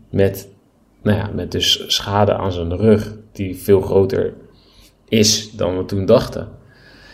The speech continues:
Ja, hoe goed moet hij conditioneel zijn geweest?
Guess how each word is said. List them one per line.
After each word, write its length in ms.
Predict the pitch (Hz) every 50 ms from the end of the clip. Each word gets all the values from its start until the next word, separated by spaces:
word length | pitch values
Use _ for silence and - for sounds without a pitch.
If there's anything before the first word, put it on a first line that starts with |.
| - - - _ _ _ _ _ _
Ja, 180 | _ - 87 90
hoe 200 | 95 117 131 123
goed 220 | 131 143 151 151
moet 160 | 135 139 127 -
hij 100 | 120 -
conditioneel 540 | - 110 107 110 107 - 110 120 151 185
zijn 180 | 170 123 85 80
geweest? 480 | - 98 95 92 87 - - - -